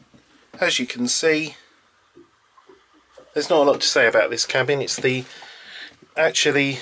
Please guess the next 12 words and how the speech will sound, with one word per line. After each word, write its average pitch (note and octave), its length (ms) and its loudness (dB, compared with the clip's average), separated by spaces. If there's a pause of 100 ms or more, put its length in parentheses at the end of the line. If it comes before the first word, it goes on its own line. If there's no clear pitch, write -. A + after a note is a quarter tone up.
second D3+ 440 -2
smallest, D3+ 560 4
can A#2 160 -4
you A2+ 60 -2
believe, A2 640 -4 (400)
on A2+ 180 -2
the G#2+ 60 -6
boat. A2 400 2 (540)
But, - 340 0
um, C3+ 360 4
very G3+ 200 4
comfortable, C3+ 720 2